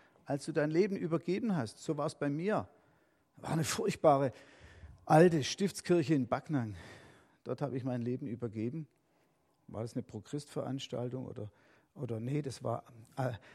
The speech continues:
war eine Jans-Team-Veranstaltung. Im Nachhinein war das ein eher traditionell, mm, komische Sache, aber trotzdem, Gott hat mich erreicht. Und ich bin heimgeschwebt. Ich war, war richtig high. Wow,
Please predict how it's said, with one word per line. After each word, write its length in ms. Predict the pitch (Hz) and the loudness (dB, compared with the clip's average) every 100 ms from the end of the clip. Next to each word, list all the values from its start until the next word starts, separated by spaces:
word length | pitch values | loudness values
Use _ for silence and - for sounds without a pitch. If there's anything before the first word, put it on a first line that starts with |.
| - | -16
war 200 | 131 117 | -8 -6
eine 160 | 120 127 | -4 -6
Jans-Team-Veranstaltung. 1300 | - 143 165 - 160 143 131 123 110 - 95 101 90 101 _ _ _ _ _ _ _ _ _ | 2 2 2 -2 -4 -2 -2 -4 -6 -6 -6 -6 -12 -18 _ _ _ _ _ _ _ _ _
Im 160 | 135 127 | -6 0
Nachhinein 540 | 127 151 165 147 139 | 4 4 4 4 4
war 140 | 123 120 | 4 2
das 180 | 123 | 0
ein 120 | 127 104 - - - | -4 -8 -12 -20 -10
eher 180 | 120 139 - - | -6 -6 -8 -10
traditionell, 960 | 117 123 123 - 110 107 120 131 127 123 - - - - _ - | -6 -4 -6 -6 -6 -2 -2 0 -2 -6 -16 -20 -20 -20 _ -18
mm, 680 | - - 113 139 131 120 123 107 - - - - - | -14 -14 -14 -16 -14 -16 -16 -18 -20 -20 -20 -20 -8
komische 380 | 127 123 120 | -4 -2 -4
Sache, 400 | 117 - 123 165 - | -6 -6 -6 -6 -8
aber 220 | - 147 | -4 0
trotzdem, 480 | - 220 - 160 101 | 0 0 -2 -2 -2
Gott 180 | 139 135 | -2 -4
hat 100 | 165 | -6
mich 140 | 170 | -4
erreicht. 460 | 202 190 180 104 - | -4 -2 -2 -4 -6
Und 140 | - - | -8 -4
ich 140 | 143 | -2
bin 200 | 190 139 | 0 0
heimgeschwebt. 1200 | 139 233 226 - - 180 - 131 196 240 - - _ _ _ _ _ - | 4 4 4 0 0 2 2 0 2 0 -4 -20 _ _ _ _ _ 2
Ich 240 | 233 - | 2 4
war, 160 | 190 165 | 2 4
war 160 | 139 | 2
richtig 320 | 113 - 220 - | 0 0 0 2
high. 300 | 269 294 - - _ _ _ _ _ _ - | 4 6 4 -2 _ _ _ _ _ _ -8
Wow, 680 | - 262 262 262 254 190 | -4 -2 -2 -4 -4 -8